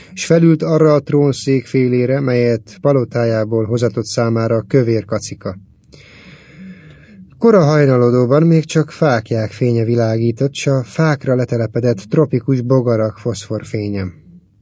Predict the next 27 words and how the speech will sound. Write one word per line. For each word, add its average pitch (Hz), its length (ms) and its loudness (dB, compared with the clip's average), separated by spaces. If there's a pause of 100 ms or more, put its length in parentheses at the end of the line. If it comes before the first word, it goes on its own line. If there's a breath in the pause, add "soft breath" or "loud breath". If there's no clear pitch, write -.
(120)
„Hol 202 160 4
van 190 160 2
Narvéz?” 101 640 -2 (600)
Ez 110 200 -4
volt 101 200 -8
az 101 100 -8
első 123 320 -4
kérdés, 131 540 -2 (280 loud breath)
s - 100 -14
már 147 220 2
támogattak 120 760 -2
egy 120 180 -2
rongyal 123 380 2
elfedett 117 540 -4
szemű, 120 840 -4
véres, 123 600 -2
sáros 127 500 -4
alakot, 127 400 -2 (400 loud breath)
akiben 135 520 0 (180 loud breath)
nehezen 139 500 2
lehetett 117 380 0
volna 117 280 -2
felismerni 113 640 -6
az 107 100 -6
egykori 131 500 0 (320 loud breath)
kubai 117 480 0
arisztokratát. 98 1080 -10